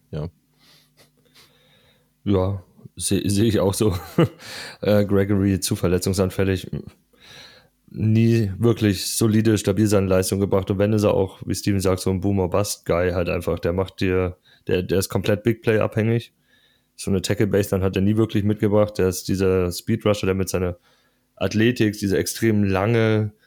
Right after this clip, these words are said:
Speaker 2: dünne Sache sich um, um den O-Liner rum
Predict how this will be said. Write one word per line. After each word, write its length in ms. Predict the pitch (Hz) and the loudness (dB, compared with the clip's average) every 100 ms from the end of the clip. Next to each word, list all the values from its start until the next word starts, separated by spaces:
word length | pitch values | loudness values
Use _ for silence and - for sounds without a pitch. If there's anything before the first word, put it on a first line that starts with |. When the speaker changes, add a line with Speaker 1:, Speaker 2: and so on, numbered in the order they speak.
| _ _ _ _ 123 | _ _ _ _ 0
Speaker 2:
dünne 260 | 123 120 | 2 4
Sache 260 | 110 113 110 | 2 0 0
sich 180 | 113 107 | -2 0
um, 160 | 117 | -2
um 320 | - 123 131 | -2 0 0
den 240 | 117 113 113 | 0 0 0
O-Liner 420 | 117 113 110 113 | 0 2 2 2
rum 580 | 101 113 117 117 107 | 2 0 0 0 -2